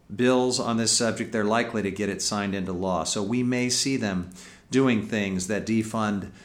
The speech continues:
Planned Parenthood, getting at access to women's, uh, reproductive health care. Uh, we may see them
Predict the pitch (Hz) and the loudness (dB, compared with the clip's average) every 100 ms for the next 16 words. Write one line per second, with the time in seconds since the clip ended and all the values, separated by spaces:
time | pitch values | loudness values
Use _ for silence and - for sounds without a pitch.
0 | - - 120 107 92 120 110 98 92 85 | -20 -6 0 0 0 0 0 0 -2 -4
1 | 90 113 117 110 107 107 113 - - 101 | -2 -2 0 -2 -2 -2 -2 -2 -2 0
2 | 87 - - - - - - 101 107 104 | -2 -4 -6 -14 -18 -8 -2 0 2 0
3 | 95 92 - 98 95 98 101 95 92 92 | 0 -2 -4 -4 -2 -2 -2 -4 -4 -8
4 | 85 101 92 - 101 87 80 - - - | -6 -4 -4 -6 -4 -4 -6 -12 -20 -20
5 | - - 98 95 104 107 113 113 113 - | -14 -4 -2 0 0 0 2 2 2 2
6 | 123 117 113 110 113 110 | 2 2 2 2 2 -2